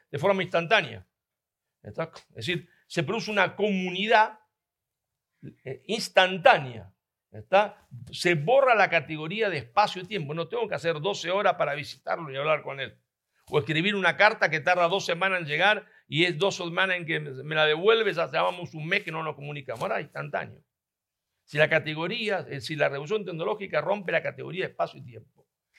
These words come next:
Y eso hace que la gente tienda a agruparse nuevamente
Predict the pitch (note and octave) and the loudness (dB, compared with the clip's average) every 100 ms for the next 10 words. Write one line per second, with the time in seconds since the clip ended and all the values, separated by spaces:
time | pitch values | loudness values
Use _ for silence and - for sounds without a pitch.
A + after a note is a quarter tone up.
0 | - - C#3+ A#3+ A3+ A3 A3 - D3+ D#3+ | -20 -10 -4 -2 0 2 2 2 -2 -2
1 | D#3+ A#3 F#3 F3+ F3 A3 B3+ G#3 F#3 E3 | 2 0 0 -6 -6 -8 -2 4 4 4
2 | E3 D#3 F#3+ E3 C#3+ - C#3 F#3+ F#3+ E3+ | -4 -2 2 2 0 -6 -8 -2 0 2
3 | F#3+ G3+ F3 G#3+ | 0 -4 -12 -16